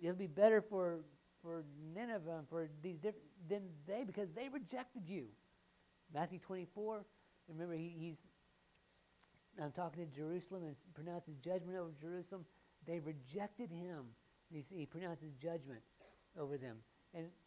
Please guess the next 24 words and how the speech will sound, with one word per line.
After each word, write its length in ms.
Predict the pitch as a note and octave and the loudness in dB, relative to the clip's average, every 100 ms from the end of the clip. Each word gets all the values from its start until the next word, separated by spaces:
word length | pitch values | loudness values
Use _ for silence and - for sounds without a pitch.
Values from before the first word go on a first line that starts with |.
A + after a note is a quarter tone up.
| - - | -14 -12
eternally, 800 | D3 - A3 D4 D4+ F#3 D#3 F3 | -10 -6 -2 0 0 0 0 -2
we 140 | G3 | -6
have 160 | A3 A#3 - | -6 -8 -6
to 160 | F#3 | -4
also 440 | E3 G3+ - G3 F3+ F#3+ D#3 | -4 -6 -4 -6 -6 -8 -4
know 300 | E3 F#3 F#3 | -2 -2 -2
that 160 | E3 C#3 - - - - D3 | -2 -4 -8 -20 -20 -12 -4
there, 260 | F3+ G#3 G3+ | -2 -2 -2
e-, 40 | D#3 - - | -6 -8 -10
eternally, 760 | - - G3+ B3 A#3+ E3 E3 C3 | -10 -6 -4 -2 0 0 -2 -2
there 240 | F3+ G#3+ - E3+ | 0 0 -2 -2
is 220 | G3 G3+ D#3 - C#3+ C3 - - - | 0 -2 -6 -16 -18 -18 -20 -20 -6
judgment 460 | F#3 G#3+ E3 D#3+ D#3 - - - | 2 2 2 -6 -8 -14 -18 -12
on 120 | D#3 D#3+ | -8 -4
those 280 | D#3+ F3 E3+ - - | -2 -2 -6 -10 -6
who 260 | D3 D3 C#3 - - - - E3+ C3 | -4 -4 -8 -18 -20 -20 -20 -18 -12
do 160 | E3+ F#3+ F3+ | -8 -4 -2
not 200 | E3+ D#3 | -2 -4
accept 460 | C#3+ - F3+ D3 C3 | -6 -6 -6 -6 -8
Jesus. 380 | C#3+ C#3 A#2+ A#2 - - - - - - | -6 -6 -10 -16 -20 -20 -20 -20 -20 -10
And 200 | D#3 D3 | -6 -4
as 140 | D3 D3 C3 | -2 -4 -6
the 80 | B2+ | -6
gospel, 560 | D3+ D#3 D3+ - D3+ | -4 -4 -6 -8 -8